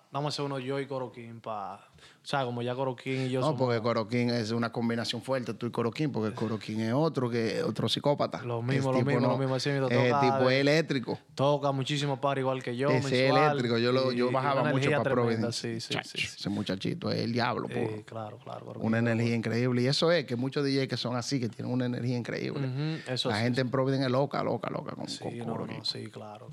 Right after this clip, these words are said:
Speaker 1: es un ídolo ya, gracias a Dios.
Speaker 2: Yo te veo, honestamente, yo te veo a ti a nivel de,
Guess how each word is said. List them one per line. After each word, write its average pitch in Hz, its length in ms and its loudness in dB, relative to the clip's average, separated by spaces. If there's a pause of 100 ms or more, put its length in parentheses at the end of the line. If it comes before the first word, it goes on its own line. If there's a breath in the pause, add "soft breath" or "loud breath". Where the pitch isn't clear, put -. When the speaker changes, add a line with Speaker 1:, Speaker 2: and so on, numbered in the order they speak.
(100)
Speaker 1:
es 120 80 -8
un 123 120 -8
ídolo 120 300 -6
ya, 113 180 -10
gracias 117 360 -8
a 113 40 -12
Dios. 120 140 -14 (100)
Speaker 2:
Yo 170 200 4
te 226 140 2
veo, 196 360 2
honestamente, 147 640 0
yo 131 80 0
te 139 100 0
veo 139 180 2
a 127 100 0
ti 139 100 0
a 127 60 0
nivel 123 340 2
de, 113 380 2